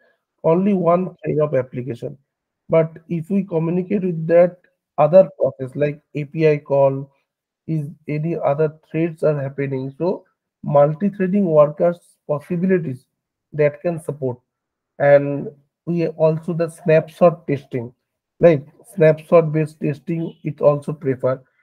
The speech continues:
And, uh, there are some kinds of A P I, like this A P I we are going to implement over there.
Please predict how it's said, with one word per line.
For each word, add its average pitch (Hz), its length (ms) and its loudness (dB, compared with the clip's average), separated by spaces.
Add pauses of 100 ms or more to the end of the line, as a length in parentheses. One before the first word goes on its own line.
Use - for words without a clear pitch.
(340)
And, 143 640 2
uh, 139 320 -4 (180)
there 180 180 -4
are 185 60 -6
some 175 260 -4
kinds 165 280 -2
of 180 220 -4
A 151 80 -4
P 147 260 -4
I, 117 120 -4 (460)
like 143 420 0
this 160 320 -8
A 151 100 -4
P 160 240 0
I 156 300 2
we 147 140 -4
are 147 140 -6 (200)
going 147 280 -4
to 147 120 -8
implement 147 600 -2
over 135 180 0
there. 131 360 -4